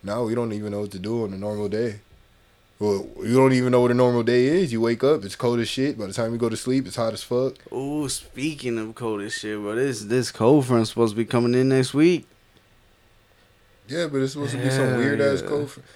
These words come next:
Speaker 1: like, my sister was telling me she was supposed to have, like, eighty degree days and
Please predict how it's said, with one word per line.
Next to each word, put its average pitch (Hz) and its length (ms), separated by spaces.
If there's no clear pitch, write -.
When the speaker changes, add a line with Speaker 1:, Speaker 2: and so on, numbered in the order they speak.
Speaker 1:
like, 127 140
my 135 120
sister 151 240
was 135 120
telling 135 220
me 143 120
she 135 120
was 131 100
supposed 120 220
to 123 60
have, 120 180
like, 98 260
eighty 123 260
degree 120 380
days 117 540
and 90 400